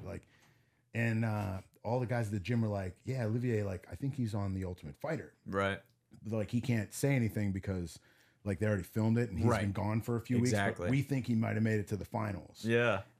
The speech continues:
Speaker 1: And then I think he lost in the finals to another guy from Montreal
Speaker 2: I
Speaker 1: or
Speaker 2: think
Speaker 1: Quebec.
Speaker 2: so. Was that Chad Laprise?
Speaker 1: I
Speaker 2: Was that
Speaker 1: think
Speaker 2: the
Speaker 1: so.
Speaker 2: Chad
Speaker 1: Yeah, yeah.
Speaker 2: Laprise year?
Speaker 1: Yeah. Yeah. So those guys were both like,
Speaker 2: I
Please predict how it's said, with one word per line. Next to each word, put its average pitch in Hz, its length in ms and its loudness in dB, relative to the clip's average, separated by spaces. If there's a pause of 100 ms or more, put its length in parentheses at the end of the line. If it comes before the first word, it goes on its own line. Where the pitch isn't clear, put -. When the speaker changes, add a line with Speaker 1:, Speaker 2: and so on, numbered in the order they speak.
Speaker 1:
And 110 180 0
then 110 280 -2
I - 60 -8
think 180 300 -2
he 139 120 -4
lost 120 640 -6 (200)
in 113 120 0
the 110 80 -2
finals 113 540 -2
to 104 160 -2
another 110 360 2
guy 98 240 -2
from 107 460 -2 (160)
Montreal 101 500 -2
Speaker 2:
I - 20 -2
Speaker 1:
or 92 80 -4
Speaker 2:
think 98 180 -4
Speaker 1:
Quebec. 104 300 0
Speaker 2:
so. - 60 -16
Was 95 120 -6
that 113 140 -2
Chad 110 300 -2
Laprise? 107 640 -6 (440)
Speaker 1:
I - 60 -10
Speaker 2:
Was 101 60 -8
that 104 60 0
Speaker 1:
think 143 140 6
Speaker 2:
the 107 60 -4
Speaker 1:
so. 147 280 4
Speaker 2:
Chad 113 80 4
Speaker 1:
Yeah, 147 160 6
yeah. 170 100 6
Speaker 2:
Laprise 151 140 2
year? 120 280 -2
Speaker 1:
Yeah. 127 340 0 (420)
Yeah. 117 220 4
So - 180 0
those 123 280 2
guys 135 260 0
were 117 80 0
both 113 280 -2
like, 98 220 -2
Speaker 2:
I 95 180 -4